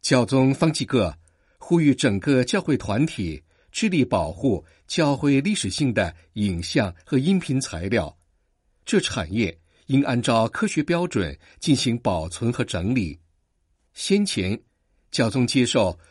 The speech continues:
宗座科学院和宗座社会科学院副秘书长维加诺蒙西的采访中提到这个话题。现在，教宗在寄给新成立的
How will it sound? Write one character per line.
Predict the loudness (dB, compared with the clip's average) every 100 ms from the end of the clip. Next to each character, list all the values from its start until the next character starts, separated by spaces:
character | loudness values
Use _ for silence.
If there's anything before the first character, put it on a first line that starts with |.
| _ 0
宗 | 4 4
座 | 4 0
科 | 0 -2
学 | 0 0
院 | 0 -2 -6 -16 _ _
和 | 0 0
宗 | 2 0
座 | 2 2 2
社 | 0
会 | 0 -2
科 | 0 -2
学 | 2 2
院 | 2 -2 -14 -12
副 | -2 2
秘 | 2
书 | 2 0
长 | 2 -2 -6 _ _ 0
维 | 0
加 | 0
诺 | 0 2 2
蒙 | 0
西 | -2 -2
的 | -2
采 | -2 -4
访 | -4 -6
中 | -4 -2 -2 -4 -16 -14
提 | -2 0
到 | 2 0
这 | 0 -4
个 | -4
话 | -2 -4
题。 | -6 -8 -8 -12 _ _ _ _ _ -12
现 | -4 -2 -2
在， | -4 -4 -12 _ _ _ -4
教 | 0 0
宗 | 2 0 0 _ _ _ -4
在 | -2
寄 | 0 -2
给 | 0 -2 -2
新 | -2 -4
成 | -2 -2
立 | 0
的 | 0 -2